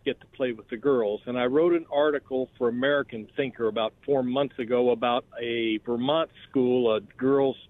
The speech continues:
church school, that sent their basketball team to the state tournament, and there was a transgendered player on the other side, and so they forfeited. And they were roundly criticized by the superintendent of that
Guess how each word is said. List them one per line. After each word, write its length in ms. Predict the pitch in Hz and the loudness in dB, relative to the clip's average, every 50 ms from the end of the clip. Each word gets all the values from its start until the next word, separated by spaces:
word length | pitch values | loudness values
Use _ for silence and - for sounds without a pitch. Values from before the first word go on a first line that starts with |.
| - - - | -20 -6 -4
church 200 | 170 156 - - - - - | -2 -2 -2 -6 -12 -14 -4
school, 380 | - 131 120 110 110 113 113 - - - - - - - - | -2 0 2 2 2 2 0 -4 -10 -20 -20 -20 -20 -18 -6
that 120 | - - - - | -4 -4 -4 -2
sent 180 | - 151 139 - | -2 -2 0 0
their 100 | 127 117 | 0 0
basketball 540 | 120 147 160 147 147 - 127 123 117 113 | 2 0 0 -2 -4 -4 -2 0 0 0
team 260 | - - 135 127 131 123 | -2 -4 -4 -4 -4 -4
to 100 | 120 104 | -4 -6
the 120 | - - - | -8 -10 -4
state 220 | - 131 117 113 - | -2 -2 -2 -2 -2
tournament, 420 | - 165 170 156 127 117 113 - - - - - - - _ | -4 -2 0 0 0 0 -2 -4 -6 -12 -20 -20 -20 -10 _
and 80 | 123 | 0
there 80 | 139 135 | 0 0
was 120 | 127 110 | 0 -2
a 60 | 117 - | -4 -8
transgendered 1040 | - - 165 160 160 160 139 - - - - 147 147 151 143 135 139 139 135 127 - - _ - - _ _ _ _ _ _ _ _ _ _ _ | -6 -2 -2 0 0 0 -2 -4 -8 -4 0 0 0 2 2 2 2 2 0 -2 -6 -14 _ -20 -20 _ _ _ _ _ _ _ _ _ _ _
player 320 | - 175 151 143 135 135 127 | 2 2 2 2 2 0 -2
on 160 | 135 127 123 | -4 -6 -2
the 120 | 127 131 | 0 0
other 200 | 135 127 127 123 - - | 0 0 -2 -4 -4 -4
side, 300 | 147 147 135 135 135 127 | -2 0 0 0 0 -2
and 100 | 123 113 - - | -4 -10 -12 -10
so 140 | - 127 117 | -10 -8 -8
they 140 | 117 117 113 - - | -8 -8 -10 -4 0
forfeited. 580 | 170 175 165 - - - 104 92 92 87 - - - _ _ _ - _ _ _ _ 143 | 0 2 2 0 -2 -4 -6 -6 -8 -12 -14 -18 -20 _ _ _ -20 _ _ _ _ -2
And 480 | 139 127 123 123 123 120 120 120 123 - - - | 0 0 2 2 0 0 -2 -4 -6 -10 -14 -8
they 220 | 131 127 131 135 | -2 0 2 2
were 300 | 135 127 131 123 120 120 | 4 4 4 4 4 2
roundly 440 | 117 120 139 151 165 170 170 165 151 | 2 2 2 2 2 2 2 2 0
criticized 800 | - - - 196 196 156 - - - 127 120 123 127 120 - - | 0 0 0 2 2 2 0 0 0 0 2 2 0 -2 -2 -2
by 100 | 131 117 | -2 0
the 120 | 113 107 - - - | 0 -2 -2 0 0
superintendent 800 | 156 - - 127 117 110 - - - 160 147 135 131 131 - | 0 0 0 -4 -6 -4 -2 0 0 0 2 0 -2 -2 -2
of 180 | 123 117 110 110 | -2 -4 -2 0
that 240 | 127 123 123 127 | 2 2 2 0